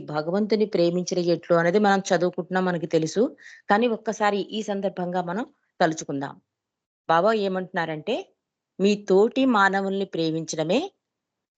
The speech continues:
భగవంతుణ్ణి ఆచరణ సాధ్యంగా ప్రేమించడం. మీ ఆత్మీయుల పట్ల మీకెలాంటి ప్రేమ భావం ఉంటుందో, ఇతరుల పట్ల కూడా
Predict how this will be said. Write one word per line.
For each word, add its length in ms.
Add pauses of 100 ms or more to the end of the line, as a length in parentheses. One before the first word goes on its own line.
(100)
భగవంతుణ్ణి 720 (360)
ఆచరణ 540
సాధ్యంగా 640
ప్రేమించడం. 640 (800)
మీ 140 (200)
ఆత్మీయుల 560
పట్ల 300 (520)
మీకెలాంటి 800
ప్రేమ 340 (120)
భావం 380
ఉంటుందో, 460 (720)
ఇతరుల 480
పట్ల 400
కూడా 340